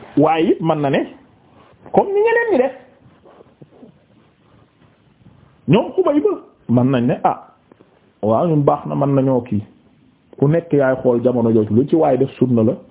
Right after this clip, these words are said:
te moom la ñuy jànge fii. Waaw. Moom la ñuy jànge fii. Léegi, bor, Imaam Hasan lim doon wax, dane la ba'sa bi, bi, bi, bi zalik.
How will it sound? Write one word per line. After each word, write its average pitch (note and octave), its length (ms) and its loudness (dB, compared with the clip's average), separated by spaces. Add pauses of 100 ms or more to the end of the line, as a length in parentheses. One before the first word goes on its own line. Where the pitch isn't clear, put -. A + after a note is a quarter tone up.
te - 80 2
moom B2 280 0
la B2+ 80 0
ñuy A2+ 160 0
jànge G#2 300 0
fii. C2+ 200 -10 (760)
Waaw. - 220 -6 (920)
Moom A2+ 260 2
la G#2+ 60 0
ñuy G2+ 180 0
jànge F2+ 300 -2
fii. - 180 -14 (1600)
Léegi, D4+ 520 -2 (1400)
bor, B2 220 2
Imaam F#3 440 0
Hasan C3+ 480 0
lim C#3+ 160 0
doon C3+ 160 2
wax, B2+ 100 0
dane C3+ 200 0
la C3 140 2
ba'sa B2 380 -4
bi, A#2 160 2 (160)
bi, G#2+ 160 0
bi, A#2 160 0
bi A2 160 2
zalik. F#2 300 -2